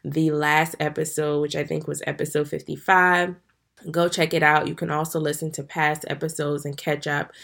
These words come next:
at natashaweston dot com backslash podcast.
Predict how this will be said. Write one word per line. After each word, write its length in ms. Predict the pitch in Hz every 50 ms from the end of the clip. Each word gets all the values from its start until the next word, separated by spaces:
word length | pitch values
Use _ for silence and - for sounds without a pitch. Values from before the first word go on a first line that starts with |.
| - - - - -
at 120 | - -
natashaweston 840 | - 156 151 - - 156 147 147 - 175 160 - - 165 - - 147
dot 240 | 151 - - - -
com 640 | - - 220 208 208 208 202 196 196 202 202 202 - _ - - -
backslash 1080 | - 196 196 190 190 196 - - - - 170 160 156 156 156 156 156 160 160 - - - _ _ _ _ _ _ _ -
podcast. 880 | - - - 240 240 240 226 220 208 156 151 143 - - 170 - -